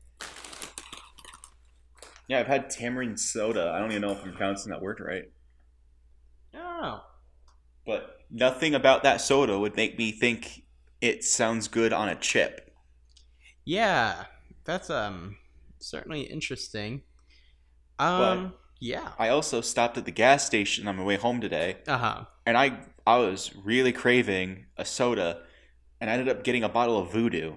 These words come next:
Speaker 1: I know you've tried this.
Speaker 2: Yes, but I didn't, I didn't, did I try it on the podcast?
Speaker 1: You didn't.
Speaker 2: I didn't,
Speaker 1: You
Speaker 2: okay.
Speaker 1: specifically said, "Next week, we're gonna do this on the pod," and it never happened.
Speaker 2: Oh, 'cause I got peer pressured.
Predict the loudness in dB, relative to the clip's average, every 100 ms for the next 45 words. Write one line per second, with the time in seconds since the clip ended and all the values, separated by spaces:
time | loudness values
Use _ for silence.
0 | -4 2 2 2 4 6 6 4 -2 -4
1 | -6 0 0 0 -4 -12 -14 _ _ _
2 | 0 4 6 4 0 -8 -16 -6 0 0
3 | 0 -4 -14 -6 -4 -2 0 0 0 2
4 | 0 0 4 4 4 2 0 0 -6 -10
5 | -18 _ -10 -8 -4 2 4 4 -2 2
6 | 4 6 4 4 2 2 4 4 4 2
7 | 2 4 4 4 4 2 2 -2 0 0
8 | -2 -4 -2 2 2 2 4 4 4 2
9 | 0 0 0 4 2 0 -6 -10 -4 -4
10 | 0 -2 -2 -4 -6 -6 -14 -18 4 12
11 | 12 12 6 6 6 8 6 4 2 4
12 | 6 6 6 4 4